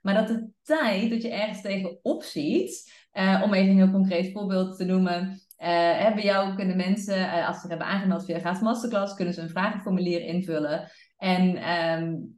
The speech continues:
nou, dat, dat gaat echt in aantallen, hè. Dat gaat echt van, van dertig tot, tot honderd, eh, krijg jij die soms binnen. Nou,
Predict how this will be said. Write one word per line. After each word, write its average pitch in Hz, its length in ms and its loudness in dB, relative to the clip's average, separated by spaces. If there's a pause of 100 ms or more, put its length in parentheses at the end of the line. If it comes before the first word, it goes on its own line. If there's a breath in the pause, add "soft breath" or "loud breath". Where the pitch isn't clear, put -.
nou, 165 280 4
dat, 170 160 0
dat 185 160 0
gaat 190 220 0
echt - 140 -4
in 190 220 -6
aantallen, 151 480 -2
hè. 170 80 4
Dat 185 80 0
gaat 160 160 -2
echt - 140 -6
van, 165 220 -2
van 165 200 0
dertig 175 520 -2
tot, 160 260 -6
tot 170 140 -4
honderd, 196 720 6
eh, 156 240 -2
krijg 160 180 -4
jij 175 120 -2
die 170 80 -4
soms 165 220 -6
binnen. 170 280 -2
Nou, 302 120 -6